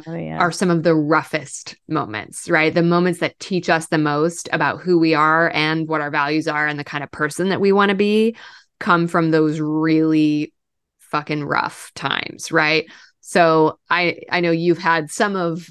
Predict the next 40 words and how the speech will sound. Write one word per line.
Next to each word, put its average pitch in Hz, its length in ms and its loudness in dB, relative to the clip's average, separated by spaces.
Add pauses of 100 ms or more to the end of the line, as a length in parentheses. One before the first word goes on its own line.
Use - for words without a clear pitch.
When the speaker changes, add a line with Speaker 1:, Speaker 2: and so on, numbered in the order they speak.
Speaker 2:
those 175 300 4
times 190 460 0
yourself, 190 580 2
and 180 100 0
I 185 80 2
would 226 140 0
love 185 220 0
to 175 100 -2
hear 170 480 0
anything 170 360 -4
you 165 100 -2
wanna 160 180 -4
share 165 320 0
about, 156 280 -2
like, 160 260 -4 (280)
a 185 140 4
rock 170 260 2
bottom 220 380 4
experience 190 1080 0
or 170 280 4
just, 160 400 -6
you 165 100 0
know, 151 140 2
what 170 200 2
you've 175 260 2
learned 160 300 0
from 156 200 -2
some 160 200 -4
of 156 160 -4
your 156 200 2
hardest - 560 -6
times. - 640 -10 (460)
Speaker 1:
Oh, 165 280 0
yeah. 143 460 -8 (380)
I 185 140 -2
mean, 190 420 -2
I, 214 460 0
so 202 460 0
I 202 160 0
started, 202 720 0